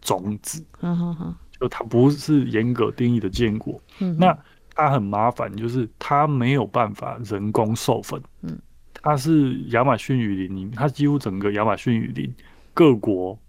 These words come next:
Speaker 1: 都看得到，但是百分之八九十都是从巴西出口的。
Speaker 2: 嗯。
Speaker 1: 所以叫做巴西利。
Speaker 2: 嗯。
Speaker 1: 然后它的，呃，它的树很高，然后它需要有一种叫做兰花蜜蜂来替它授粉。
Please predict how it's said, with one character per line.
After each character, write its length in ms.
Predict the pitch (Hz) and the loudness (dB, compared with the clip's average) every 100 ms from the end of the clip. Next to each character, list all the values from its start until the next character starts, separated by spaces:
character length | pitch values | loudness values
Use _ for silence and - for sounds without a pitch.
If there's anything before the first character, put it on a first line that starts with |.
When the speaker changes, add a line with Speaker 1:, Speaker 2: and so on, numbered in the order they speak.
| - | -2
Speaker 1:
都 220 | 135 127 | 2 2
看 160 | 123 120 | 0 -2
得 100 | 98 | -2
到， 180 | 107 101 | -2 0
但 140 | 139 | -2
是 160 | 131 127 - - - - | -2 -4 -6 -20 -14 -2
百 180 | 104 | -2
分 240 | 104 131 135 | 0 0 0
之 240 | 135 135 - - | -2 -4 -4 -2
八 280 | 131 131 131 | 2 2 0
九 240 | 113 95 | -2 -4
十 240 | - - | -6 -12
都 180 | 95 110 | -4 -2
是 100 | 117 | -2
从 220 | 110 95 | -4 -4
巴 220 | 98 107 101 | 0 0 0
西 340 | - 107 98 | -4 -4 -6
出 300 | - - 101 | -6 -6 -2
口 280 | - - - | -2 -4 -10
的。 160 | - - - - | -14 -14 -14 -8
Speaker 2:
嗯。 260 | 165 156 151 _ - | -8 -8 -14 _ -10
Speaker 1:
所 160 | - 127 | 2 2
以 120 | 104 | 2
叫 260 | 98 107 | 2 0
做 180 | 98 107 | 0 -2
巴 220 | 92 104 95 | 0 0 -2
西 280 | - 101 | -6 -4
利。 220 | 98 98 - - - | -2 -2 -4 -14 -8
Speaker 2:
嗯。 200 | 185 170 135 | -6 -4 -2
Speaker 1:
然 100 | 113 | 0
后 200 | 147 131 - - - - - | 0 -2 -10 -20 -20 -20 -18
它 300 | - 147 147 135 | -4 2 2 2
的， 320 | 117 110 104 - _ 180 - _ | 2 2 0 -6 _ -20 -20 _
呃， 520 | - 107 101 98 95 107 - - - | -4 -2 -2 -4 -8 -10 -18 -20 -18
它 180 | - 151 | -6 0
的 140 | 147 117 - - - - - - | 0 0 -6 -20 -20 -20 -20 -12
树 360 | - - 170 | -6 4 4
很 300 | 117 104 90 | 4 0 -8
高， 340 | 92 110 104 117 131 | -2 0 0 -2 -8
然 80 | 117 | -4
后 60 | 127 | -2
它 160 | - 139 | 0 -4
需 240 | - 139 | -2 0
要 160 | 139 120 | 2 2
有 220 | 107 98 | -2 -4
一 100 | 120 | -2
种 240 | 117 98 | -2 -4
叫 120 | 110 | -6
做 100 | 107 | -2
兰 240 | 110 101 110 | 2 2 0
花 180 | 120 117 | 0 2
蜜 240 | 139 117 | 2 0
蜂 240 | 101 107 | 0 -2
来 240 | 104 92 90 | -2 -6 -8
替 140 | 113 | -6
它 140 | 107 104 | -4 0
授 200 | 131 92 | 0 0
粉。 160 | - | -6